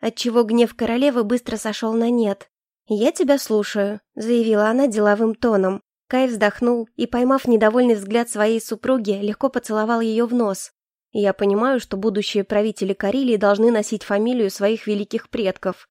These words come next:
поэтому не буду возражать, если наши дети будут карельскими. Но что касается тебя, мне бы очень хотелось, чтобы у моей супруги была моя фамилия". Он снова посмотрел ей в глаза и улыбнулся.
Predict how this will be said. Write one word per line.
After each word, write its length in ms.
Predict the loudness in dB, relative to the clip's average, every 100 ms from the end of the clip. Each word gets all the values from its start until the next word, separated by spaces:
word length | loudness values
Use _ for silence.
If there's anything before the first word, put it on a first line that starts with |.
| -2
поэтому 480 | 2 2 2 2 2
не 140 | 2
буду 260 | 2 -2 0
возражать, 640 | 0 0 0 -2 -4 -8
если 300 | -4 -2 0
наши 300 | 2 0 -2
дети 300 | -2 -2 0
будут 340 | 0 0 -2 -4
карельскими. 800 | -2 0 -2 -6 -2 -2 -2 -6 _ -6
Но 100 | -6
что 260 | -2 -4 -2
касается 540 | -4 0 0 0 -6
тебя, 500 | -6 -2 0 -2 -6 _
мне 260 | -4 -2 0
бы 120 | 0
очень 280 | -2 -2 -4
хотелось, 460 | -4 -4 -2 -2 -4
чтобы 300 | -6 0 2
у 40 |
моей 300 | 2 2 -2
супруги 480 | -4 -4 -2 0 0
была 260 | -2 0
моя 300 | 2 0 -2
фамилия". 680 | -4 -2 -2 0 -2 -4 -8 _ _ -4
Он 140 | -4
снова 320 | 0 2 2 0
посмотрел 520 | -2 -2 -2 0 0
ей 220 | 2 0
в 60 | 0
глаза 480 | 0 0 0 -2 -6
и 160 | -4 -2
улыбнулся. 840 | -2 0 0 0 -2 -6 -6 -8